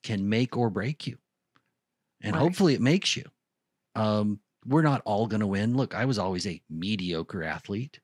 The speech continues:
Speaker 2: Mm-hmm.
Speaker 1: I was always the guy that tried the hardest. And thus, I'm an okay athlete, but it forced me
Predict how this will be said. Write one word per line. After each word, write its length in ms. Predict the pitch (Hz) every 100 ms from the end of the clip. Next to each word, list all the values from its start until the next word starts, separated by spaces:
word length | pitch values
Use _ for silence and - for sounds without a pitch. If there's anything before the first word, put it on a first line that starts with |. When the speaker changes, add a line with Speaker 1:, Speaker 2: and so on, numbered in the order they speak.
| _ 202
Speaker 2:
Mm-hmm. 360 | 196 175 160 170
Speaker 1:
I 60 | 127
was 140 | 131
always 180 | 107 107
the 80 | 110
guy 180 | 101 104
that 160 | 78
tried 300 | - 123 151
the 80 | 104
hardest. 500 | 85 78 120 - - _ _ _ _ _ _ _
And 200 | - 110
thus, 480 | 98 107 101 - - _ _ _ _ _ _ _ _
I'm 140 | 90 85
an 80 | 78
okay 300 | 71 95 117
athlete, 440 | 135 - 87 101 _
but 180 | 92 - _ _ _ _ _ _ _ _ _ _ _ _ _ _ _ - - _ _ _ _ _ _ _ _ _ _ -
it 180 | 123 -
forced 520 | - 127 135 131 -
me 340 | 113 87 80